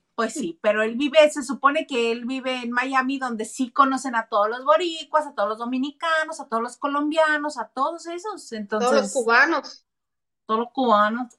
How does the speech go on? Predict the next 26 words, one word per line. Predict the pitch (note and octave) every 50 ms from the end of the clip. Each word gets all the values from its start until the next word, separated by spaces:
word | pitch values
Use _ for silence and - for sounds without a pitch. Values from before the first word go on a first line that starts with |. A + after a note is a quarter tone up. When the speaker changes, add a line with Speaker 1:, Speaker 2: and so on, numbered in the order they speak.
| _ _
Speaker 1:
Ay, | - G#3+ A#3 C4 C#4+ D4+ D#4+ E4+ F4 F4 F4+ F#4 F4 -
que | - A3+ G3+
qué | - A3 A3+
risa. | A3+ A3+ G#3 G#3 - - G#3+ G#3+ _ _ _ _ _ -
A | G#3 G#3+ G#3+
Osmel, | G#3+ A3 G3+ - A#3 C#4+ D4+ D4 D4+
Speaker 2:
Es | C#4+ - D#4
Speaker 1:
este |
Speaker 2:
fraude | D#4 D#4 D#4+ D#4+ D#4+ D#4+ E4
Speaker 1:
señor | D#4 D#4
Speaker 2:
La | D4 C#4+ C#4 -
Casa | C#4+ C#4 C#4 D#4 D#4+
de | D4+
los | C#4+ C#4 C4+
Famosos. | - C4 A#3+ A#3+ B3 B3+ B3+ C#4 B3+ -
Pues | - B3+ B3+
vamos | C#4 D4+ E4+ F#4+ F#4
a | E4+ C4+
ver. | B3+ C4 D4 D#4 - _ _ _ _ _ _ -
No | C#4+ D4
ha | D4+ D4
pintado | - F#4+ F#4 F4 - E4 D4 D#4 D#4 D#4 D4+ D4
en | C4+ A#3+ A3
rating. | A3+ A#3+ C4 C4+ C4 - - F#4 G#4+ - - _ _ _ _ _ _ - G#4+ - _ _ _ _ _ - - _ _ _ _ _ _ -
Speaker 1:
No. | G#3+ G#3 G#3 G3+ G3+
Speaker 2:
Eh, | B3 B3 A#3 A3+ A3 G#3+ G#3 G3 G3 - _